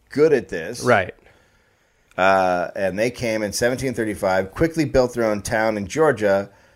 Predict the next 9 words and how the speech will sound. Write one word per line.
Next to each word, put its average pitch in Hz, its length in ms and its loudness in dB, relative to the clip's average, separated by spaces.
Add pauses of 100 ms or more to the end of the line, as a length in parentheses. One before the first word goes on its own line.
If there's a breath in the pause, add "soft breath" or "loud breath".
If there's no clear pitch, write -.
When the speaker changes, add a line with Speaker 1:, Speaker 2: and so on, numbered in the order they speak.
(340 soft breath)
Speaker 1:
uh, 95 300 -4
and 92 120 -6
they 90 80 -2
were 90 80 -4
quite 104 280 -2
efficient 90 420 -6
at 82 160 -14
doing 69 320 -12
so. 50 180 -20